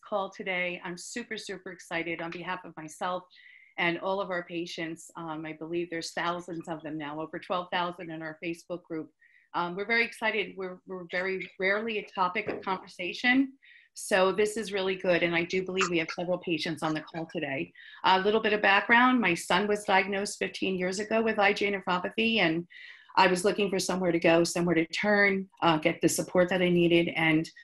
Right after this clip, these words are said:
there wasn't any. So fifteen years later, here we are, and we now have support for one another.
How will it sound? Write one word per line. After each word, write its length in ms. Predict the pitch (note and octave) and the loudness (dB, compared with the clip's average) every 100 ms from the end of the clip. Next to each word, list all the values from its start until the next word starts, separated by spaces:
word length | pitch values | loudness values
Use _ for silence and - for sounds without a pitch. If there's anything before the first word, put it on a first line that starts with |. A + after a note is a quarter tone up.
| _ | _
there 120 | - A3 | 6 8
wasn't 260 | A3 G3+ | 8 6
any. 360 | E3+ D3 C3 - _ _ | 6 6 2 -6 _ _
So 460 | - - F#3 F#3 F#3 | 0 8 10 8 8
fifteen 380 | G#3+ G#3+ G#3+ | 4 6 6
years 260 | G#3 G3 - | 8 6 6
later, 400 | F#3 F#3+ G3+ G#3 _ _ | 6 8 6 0 _ _
here 220 | - G3 | -2 2
we 140 | G3+ G3 | 4 6
are, 440 | F3+ E3+ F3 F3+ _ - - | 8 8 6 2 _ -14 0
and 240 | E3+ E3+ F3 | 6 6 8
we 100 | E3+ | 8
now 180 | E3+ E3+ | 8 6
have 280 | E3 D#3 | 4 2
support 500 | - E3+ - E3 D#3 | 0 0 4 6 4
for 200 | - D#3+ | 2 2
one 180 | E3 D#3+ | 4 2
another. 480 | E3 D#3 D3+ D3 D#3 | 4 2 2 -2 -6